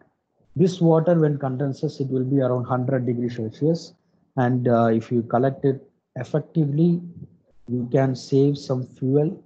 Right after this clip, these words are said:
Mm, instead of, uh, heating the water from ambient till hundred degrees Celsius, you can, uh, use back the condensate.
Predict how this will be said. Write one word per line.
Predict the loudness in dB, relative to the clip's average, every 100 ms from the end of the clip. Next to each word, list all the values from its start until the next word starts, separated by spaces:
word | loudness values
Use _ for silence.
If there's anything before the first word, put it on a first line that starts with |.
| _ -14 -10
Mm, | -6 -4 -4 -4 -4
instead | -6 -2 0
of, | 2 0 -2 0
uh, | 2 2 0
heating | -2 -4 -2 -2
the | -2
water | -2 -2 -2 -4 -4
from | -4 -4 -4 _ _ -2
ambient | 0 2 2 2 0
till | -2 -2
hundred | -2 -2 -2
degrees | -2 -2 -4
Celsius, | -6 -2 -2 -2 -4
you | -4
can, | 0 0 0 -2 -4
uh, | -8 _ _ _ 2
use | 2 2
back | 2 2 0
the | -4
condensate. | -2 -4 -4 -8 -10 -14